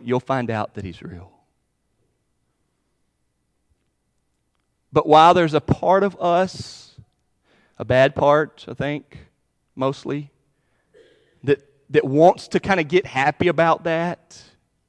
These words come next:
because we think we're better than other people. We want other people to meet him face to face and be dealt with. Don't be that way. Vengeance is not ours. We're no better off than anybody else.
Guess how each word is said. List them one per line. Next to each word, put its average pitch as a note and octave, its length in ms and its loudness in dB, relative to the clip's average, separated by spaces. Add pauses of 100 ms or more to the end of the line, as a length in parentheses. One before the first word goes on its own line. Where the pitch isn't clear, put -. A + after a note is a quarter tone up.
(560)
because C#3 200 -6
we C#3+ 100 -2
think D#3 300 -4
we're E3+ 80 2
better D#3 280 2
than C#3+ 80 -2
other D3+ 160 0
people. D#3+ 260 0
We D3 60 0
want D#3 180 4
other D3+ 140 0
people D3 240 -4
to C#3+ 80 -4
meet D#3 180 -4
him D3+ 140 -6
face D3+ 180 -6
to C3 80 -14
face D#3 240 -6
and C#3 80 -8
be C3 60 -4
dealt C#3 260 2
with. D3+ 580 -4 (1300)
Don't C3+ 160 -6
be G2 100 -10
that F#2 220 -12
way. G2 340 -16 (2000)
Vengeance C3 640 -6
is A#2+ 140 -14
not A#2+ 200 -6
ours. A#2 880 -8 (1500)
We're A#2 140 -8
no B2 120 -2
better A#2 300 -2
off A#2+ 300 2
than A2+ 120 -12
anybody A#2 440 -8
else. - 640 -14